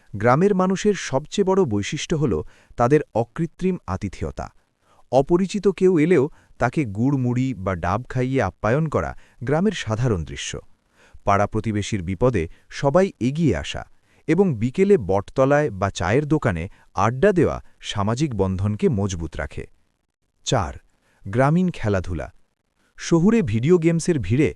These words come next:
গ্রামের মাঠে এখনও ঐতিহ্যবাহী খেলাগুলো দেখা যায়। কাবাডি বা হাডুডু, আমাদের জাতীয় খেলা, যা গ্রামে অত্যন্ত জনপ্রিয়। অন্যান্য, গোল্লাছুট, দাঁড়িয়া বাঁধা, লাঠি খেলা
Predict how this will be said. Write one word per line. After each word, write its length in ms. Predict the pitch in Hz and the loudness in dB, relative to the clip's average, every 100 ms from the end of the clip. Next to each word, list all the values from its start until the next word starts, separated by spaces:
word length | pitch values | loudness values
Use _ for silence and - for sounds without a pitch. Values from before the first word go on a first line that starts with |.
| - _ - | -8 _ -6
গ্রামের 400 | 95 117 156 175 | -2 2 2 2
মাঠে 260 | 175 170 185 | 0 0 -4
এখনও 420 | 95 107 - 175 95 - | -2 -4 0 0 0 0
ঐতিহ্যবাহী 680 | 131 147 175 131 135 98 95 | -2 0 -4 0 2 2 -2
খেলাগুলো 460 | - 90 85 95 147 | -4 -4 -2 -2 -2
দেখা 260 | 85 - | -4 -6
যায়। 200 | - 57 - _ _ _ _ - - | -10 -12 -16 _ _ _ _ -8 0
কাবাডি 400 | 151 107 78 - - _ - | 2 2 0 -12 -20 _ -2
বা 100 | 156 | -2
হাডুডু, 440 | 117 135 87 62 - _ _ _ - | 2 2 2 -4 -14 _ _ _ -2
আমাদের 300 | 143 180 180 | 2 4 2
জাতীয় 380 | 101 92 - 170 | 2 -2 2 0
খেলা, 300 | 165 117 82 69 - _ | 2 0 -2 -6 -16 _
যা 140 | 113 135 | 0 0
গ্রামে 360 | 95 98 120 151 - | 2 0 0 -2 -2
অত্যন্ত 480 | 143 - - 220 175 | -4 -2 0 2 2
জনপ্রিয়। 560 | 92 87 78 - 67 50 _ _ _ _ _ _ - | 0 -2 -4 -8 -12 -12 _ _ _ _ _ _ 0
অন্যান্য, 380 | 190 143 82 67 58 _ _ _ _ 101 | 2 4 0 -6 -12 _ _ _ _ -2
গোল্লাছুট, 640 | 113 147 143 - 120 120 - - - | 2 4 4 2 0 -2 -4 -18 -12
দাঁড়িয়া 380 | 87 104 123 131 | -2 0 4 4
বাঁধা, 340 | 101 90 90 87 - _ - | 4 0 -2 -4 -8 _ -8
লাঠি 340 | 87 95 151 | -4 -2 -2
খেলা 320 | 135 113 95 | -2 -2 -2